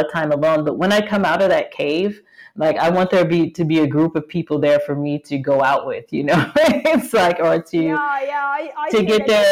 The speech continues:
Speaker 2: that's something
Speaker 1: opinions and their perspective. And, you know, if you had a, a bad experience, just someone who, like you said, to encourage you, comfort you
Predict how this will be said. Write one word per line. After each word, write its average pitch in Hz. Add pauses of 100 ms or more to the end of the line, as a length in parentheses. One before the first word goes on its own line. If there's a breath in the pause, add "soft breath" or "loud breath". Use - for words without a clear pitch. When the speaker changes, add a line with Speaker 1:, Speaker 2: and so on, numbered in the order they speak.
(100)
Speaker 2:
that's 180
something 247
Speaker 1:
opinions 214
and 170
their 165 (100)
perspective. 196
And, 170
you 220
know, 175
if 175
you 190
had 170
a, 151 (240)
a 156
bad 160
experience, 214
just 175
someone 180
who, 160 (340 loud breath)
like 202
you 226
said, 220
to -
encourage 214
you, 165
comfort 220
you 156